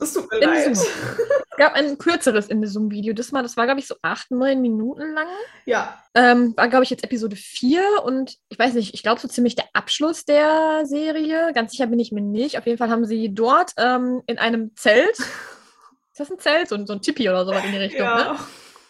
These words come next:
Speaker 2: Ähm, da mussten sie dann rein und haben dann, ähm, ein bisschen was erzählt, so über Games generell, dass die, dass Games ihnen oft geholfen haben, so wenn sie Stress hatten, um runterzukommen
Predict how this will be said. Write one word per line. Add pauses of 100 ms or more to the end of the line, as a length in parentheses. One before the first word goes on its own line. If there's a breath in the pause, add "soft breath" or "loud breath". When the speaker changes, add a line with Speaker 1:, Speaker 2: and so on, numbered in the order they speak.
(360 loud breath)
Speaker 2:
Ähm, (640 soft breath)
da
mussten
sie
dann
rein
und
haben
dann,
ähm,
ein
bisschen
was
erzählt,
so (440)
über
Games
generell,
dass
die, (100)
dass
Games
ihnen
oft
geholfen
haben,
so
wenn
sie
Stress
hatten,
um
runterzukommen